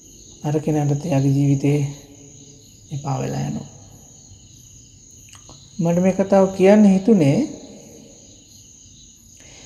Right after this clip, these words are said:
අපේ ජීවිතේ අපිට ගොඩාක් අවස්ථා තියෙනවා අනිත් කෙනෙක්ගේ ජීවිතය ආරක්ෂා කරන්නට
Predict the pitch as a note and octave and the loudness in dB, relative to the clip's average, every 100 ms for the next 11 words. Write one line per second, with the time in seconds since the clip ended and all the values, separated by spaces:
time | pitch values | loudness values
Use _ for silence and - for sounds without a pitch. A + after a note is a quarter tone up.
0 | - - E3+ G#3 F3+ G3 G#3 A3 A3+ G#3+ | -16 -8 4 4 6 4 4 6 6 6
1 | A3 A3+ G#3 - - - D#3 D#3+ G#3+ C#4 | 6 6 6 2 -8 -2 4 8 8 6
2 | G#3+ G3 G3+ G3 G3+ G3+ F#3 F3+ E3+ D3+ | 4 2 2 2 0 2 0 0 -2 -2
3 | F#3 G#3 - - - - - - - - | -2 -4 -8 -20 -20 -20 -20 -20 -20 -20
4 | - - - - - - - - D#3+ F3 | -20 -20 -20 -20 -20 -20 -16 -6 -4 -4
5 | - F3+ E3+ D#3 D3+ D#3 D#3 D3+ D3 C3+ | -4 -4 -2 0 0 0 0 2 2 2
6 | C#3 C#3 - D3+ D3+ D#3 D#3+ | -2 -4 -8 -8 -4 -4 -4